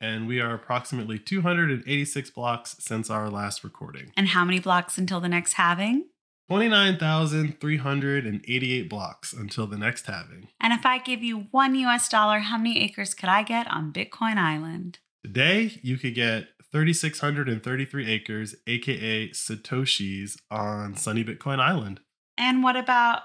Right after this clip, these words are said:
Speaker 2: other tangible goods like eggs, beef, gas?
Speaker 1: Yeah, so price in Bitcoin twenty-one dot com is still up, and you can get a dozen eggs for four thousand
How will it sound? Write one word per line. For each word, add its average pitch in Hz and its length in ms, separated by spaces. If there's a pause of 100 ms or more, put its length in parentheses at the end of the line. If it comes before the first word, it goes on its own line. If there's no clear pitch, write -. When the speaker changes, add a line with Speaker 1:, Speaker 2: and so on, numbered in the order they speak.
(120)
Speaker 2:
other 311 240
tangible 175 540
goods 160 420
like 151 400 (100)
eggs, 220 640
beef, 208 680
gas? 208 800 (380)
Speaker 1:
Yeah, 151 300
so 131 300
price 143 320
in 156 80
Bitcoin 156 580
twenty-one 151 480
dot 147 220
com 143 400
is 107 200
still - 720
up, 107 260 (400)
and 156 520 (360)
you 139 140
can 170 200
get 117 320 (580)
a 117 80
dozen 135 340
eggs 123 400
for 120 560
four 143 280
thousand 135 640